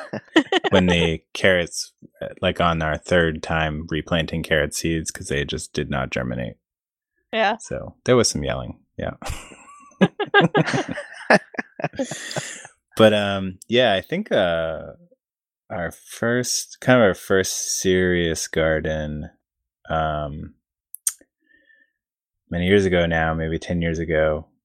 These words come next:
Speaker 2: um, you know, it was a long time ago now, but, uh, I think, uh, well, I don't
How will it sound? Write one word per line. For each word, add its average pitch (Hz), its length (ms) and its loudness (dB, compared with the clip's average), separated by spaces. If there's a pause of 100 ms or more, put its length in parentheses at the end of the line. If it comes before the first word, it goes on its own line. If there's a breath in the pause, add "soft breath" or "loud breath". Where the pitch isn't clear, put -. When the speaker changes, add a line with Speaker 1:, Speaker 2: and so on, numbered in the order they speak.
(240)
Speaker 2:
um, 80 540 -4 (1800)
you 120 120 2
know, 110 60 6
it - 20 4
was 98 80 2
a 98 60 2
long 95 180 2
time 101 220 0
ago 85 200 0
now, 80 340 -4 (1600)
but, 85 240 4
uh, 76 680 2 (1600)
I 85 200 -4
think, 90 560 -2
uh, 80 540 2 (2000)
well, 104 160 6
I 101 100 4
don't 117 260 2